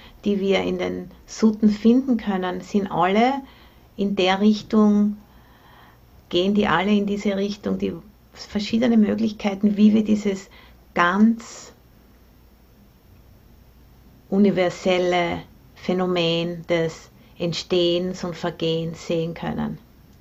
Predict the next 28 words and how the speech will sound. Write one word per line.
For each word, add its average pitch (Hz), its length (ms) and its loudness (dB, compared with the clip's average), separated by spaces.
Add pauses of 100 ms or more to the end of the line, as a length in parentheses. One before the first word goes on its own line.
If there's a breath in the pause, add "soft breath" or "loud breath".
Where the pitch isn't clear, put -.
(680 soft breath)
Und 90 120 -8
zwar 196 180 0
so 202 340 0
tief, 208 400 2
auf 208 120 -2
so - 140 0
einer 214 220 4
tiefen 214 360 6
Ebene 190 380 0
sehen 175 320 -2
können, 170 440 -6 (360 loud breath)
dass 180 180 -6
es 185 140 -6
den 185 200 -4
Geist 160 640 -2
permanent 175 840 -4 (240)
verändert. 156 720 -4 (2250 soft breath)
Und 190 160 -6
das 202 180 0
ist 208 240 0
Weisheit, 175 840 -4 (120)
und 170 200 -6
das 180 100 -6
ist 196 200 -8
die 175 60 -6
fünfte 226 520 4
Fähigkeit, 151 760 -6
Panya. 180 540 -4